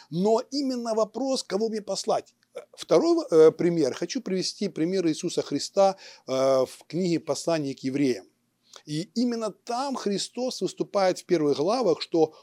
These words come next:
Он посланник Божий. «Вот я, говорит, Бог приготовил мне, приготовил мне тело, чтобы я пришел и сделал свою миссию».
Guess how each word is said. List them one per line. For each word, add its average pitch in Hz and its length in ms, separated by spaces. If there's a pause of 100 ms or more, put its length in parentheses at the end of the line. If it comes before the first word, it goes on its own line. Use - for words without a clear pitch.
(200)
Он 214 480 (420)
посланник 156 520
Божий. 123 440 (460)
«Вот 220 300 (120)
я, 165 300
говорит, 127 300
Бог 185 320
приготовил 196 680
мне, 165 380
приготовил 147 440
мне 196 160
тело, 180 600 (160)
чтобы 151 320
я 180 140
пришел 233 560
и 156 100
сделал 185 360
свою 175 460
миссию». - 520